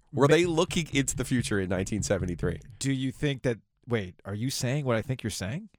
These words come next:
Speaker 1: I think maybe this is. We need to find the person who drew this.
Speaker 2: All right, that's our new mission.
Speaker 1: That is what we need to, we, we're gonna ask Jeremy Markovich at, at four o'clock. That's what we're gonna do.
Speaker 2: We're gonna have to do that.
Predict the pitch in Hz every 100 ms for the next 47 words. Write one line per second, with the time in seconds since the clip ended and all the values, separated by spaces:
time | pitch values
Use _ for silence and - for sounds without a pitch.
0 | _ _ 95 95 98 - 117 123 117 113
1 | 113 107 - 127 117 90 117 135 139 -
2 | 110 113 110 107 104 98 98 92 90 85
3 | 90 107 95 85 85 101 120 117 110 104
4 | - 113 113 117 120 107 113 110 - 123
5 | _ - _ _ _ - 117 170 165 131
6 | 123 - 131 104 107 120 95 87 - 87
7 | - - 101 90 - 92 92 107 107 92
8 | 98 85 90 - 123 120 113 113 - 113
9 | 120 - 120